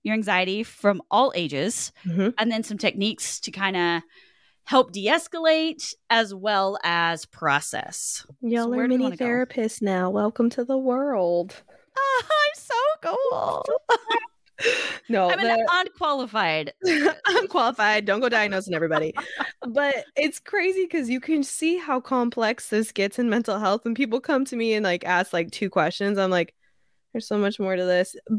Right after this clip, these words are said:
Speaker 2: The last episode definitely will show you that if you listen to it and you're like, "Well, that could qualify as anything," or, "My kid sounds like they have all of that." <laughs> Like, you know,
Speaker 1: <laughs>
Speaker 2: I get
Speaker 1: So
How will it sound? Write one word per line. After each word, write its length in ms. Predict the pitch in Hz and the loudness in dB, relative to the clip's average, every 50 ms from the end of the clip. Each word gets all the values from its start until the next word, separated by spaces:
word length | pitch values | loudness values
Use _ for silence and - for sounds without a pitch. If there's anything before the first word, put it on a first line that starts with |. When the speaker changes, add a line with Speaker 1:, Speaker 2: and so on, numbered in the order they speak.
| 214 _ | -2 _
Speaker 2:
The 140 | - 226 226 | -2 -2 0
last 280 | 233 233 233 277 262 - | 2 2 2 2 0 -2
episode 400 | 254 233 254 247 - 226 214 208 | -2 0 -2 -2 0 -2 0 2
definitely 300 | 196 185 185 196 190 190 | 2 0 2 0 -2 0
will 140 | 185 175 170 | 2 0 0
show 300 | - - - 185 160 160 | 0 0 0 2 2 2
you 160 | 156 156 151 | 2 2 2
that 300 | 147 143 143 143 - - | 2 2 0 0 0 -2
if 100 | 165 - | -2 -2
you 120 | 180 185 185 | 0 0 2
listen 300 | 170 170 - - 175 180 | 2 0 0 -2 -4 -4
to 160 | - - 220 | 0 2 2
it 60 | 233 240 | 2 2
and 80 | - 185 | 0 0
you're 80 | 175 | 0
like, 180 | 170 160 151 - - _ _ _ _ _ _ _ _ _ _ _ _ _ _ _ _ _ - | 0 0 -2 -4 -8 _ _ _ _ _ _ _ _ _ _ _ _ _ _ _ _ _ -12
"Well, 80 | - 135 | -6 -2
that 220 | 156 170 220 254 | 0 0 0 0
could 120 | - 254 | -2 -4
qualify 540 | - - 196 185 185 208 226 - 247 254 269 | -2 -2 0 0 0 0 -2 -2 -2 0 0
as 140 | 277 330 311 | 0 0 2
anything," 520 | 403 480 539 494 427 - 196 170 170 175 | 2 2 2 2 0 -2 -2 -4 -4 -4
or, 60 | 175 170 | -4 -4
"My 180 | 175 196 269 339 | 0 0 0 0
kid 220 | 330 330 330 269 | 0 -2 -2 0
sounds 200 | - 320 311 277 | 2 2 2 2
like 120 | 330 330 | 0 0
they 100 | 311 339 | 0 -2
have 140 | 320 370 381 | 0 0 0
all 260 | 427 480 508 508 440 | 0 0 0 0 -2
of 60 | 349 233 | -4 -4
that." 260 | 208 175 160 - - | -4 -4 -4 -2 0
<laughs> 0 | |
Like, 340 | 269 262 247 - - - 247 | 0 0 0 -2 -4 -4 -2
you 60 | 302 | 0
know, 180 | 247 208 - 254 - - 494 - - - 508 - | 0 0 -2 0 0 0 0 0 2 0 0 0
Speaker 1:
<laughs> 260 | - 466 - - - | 0 -2 -2 -2 0
Speaker 2:
I 100 | 349 330 - - - - | -2 -2 -2 -4 -10 -8
get 100 | - 247 220 | -8 -6 -4
Speaker 1:
So 200 | - 254 190 175 | 0 2 2 2